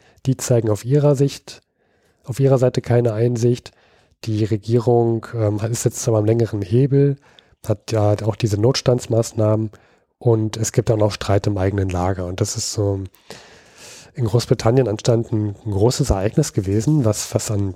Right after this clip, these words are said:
mir bisher völlig vorbeiging, ehrlich gesagt. Aber das ist ein wichtiges Ereignis gewesen dort drüben auf dieser großen Insel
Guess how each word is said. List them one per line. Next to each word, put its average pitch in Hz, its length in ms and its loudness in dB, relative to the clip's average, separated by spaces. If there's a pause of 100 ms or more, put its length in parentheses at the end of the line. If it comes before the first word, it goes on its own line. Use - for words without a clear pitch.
mir 101 340 0
bisher 101 420 0
völlig 107 300 -2
vorbeiging, 101 480 0
ehrlich 92 240 -6
gesagt. 104 380 2
Aber 104 140 2
das 107 200 -2
ist 123 200 -4
ein 107 200 -2
wichtiges 117 400 0
Ereignis 113 360 -2
gewesen 101 340 0
dort 98 240 -2
drüben 123 200 2
auf 101 120 -2
dieser 101 260 0
großen 117 320 -2
Insel 120 360 2